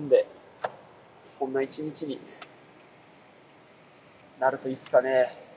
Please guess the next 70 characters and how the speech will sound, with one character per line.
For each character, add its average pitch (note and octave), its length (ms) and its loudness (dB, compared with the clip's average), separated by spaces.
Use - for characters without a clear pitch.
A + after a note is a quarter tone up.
い - 20 -4
や E3 80 8
ー、 E3 160 6
な E3 80 -2
ん - 20 -4
か C#3 60 -4
消 F3 240 4
防 G#3 100 4
車 E3 140 2
ワ C#3+ 180 10
イ F3 60 8
ワ C#3 100 8
イ A#2+ 60 6
や A#2+ 60 2
っ - 20 -4
て - 160 -16
る B2+ 100 -8
な。 C3 80 -2
な C3 60 0
ん C3 60 -4
か B2+ 80 -14
ど D3+ 100 -2
っ D3+ 100 -8
か D3 80 2
で、 B2 140 4
大 C#3 80 -2
き G3+ 100 -8
い F3 40 -6
火 D#3+ 140 8
事 C#3 80 4
あ D3 40 6
っ E3 120 2
た D3+ 80 0
の C3 80 -2
か A#2+ 120 -6
な。 B2 280 -2
救 F#3+ 220 -2
急 A#3 160 -4
車 G3 140 2
が E3+ 140 8
通 G3 140 -2
っ G3 80 0
た F3+ 100 10
後 F3 140 4
に D3+ 100 -4
消 D#3 320 -2
防 F3 80 -4
車 - 120 0
行 C#3 80 0
っ - 40 -20
て C#3+ 80 -6
る C3 80 -6
か C3+ 80 2
ら A#2+ 80 4
な。 - 20 -8
ね E3 260 4
え、 - 60 -4
こ D3 120 -2
の C#3+ 100 -2
コ D3+ 160 0
ロ D3+ 100 4
ナ D#3 140 4
で C#3+ 80 4
大 D3+ 140 4
変 E3+ 200 -8
な F3+ 80 -2
の F3 140 -4
に、 C#3+ 640 -6
も C#3+ 160 -4
う - 20 -12